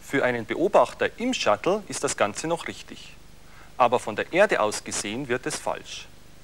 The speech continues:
Wir haben doch gelernt, dass sich ein kräftefreier Körper geradlinig bewegt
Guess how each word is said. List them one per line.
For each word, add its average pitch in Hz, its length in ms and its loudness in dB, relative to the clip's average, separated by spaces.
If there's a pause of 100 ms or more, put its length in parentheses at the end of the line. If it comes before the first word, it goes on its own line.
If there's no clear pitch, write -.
(300)
Wir 123 120 2
haben 175 180 6
doch - 200 0
gelernt, 113 580 4 (340)
dass 135 200 6
sich - 180 -6
ein 98 240 -4
kräftefreier 147 840 2
Körper 123 420 2
geradlinig 147 640 2
bewegt 92 500 -12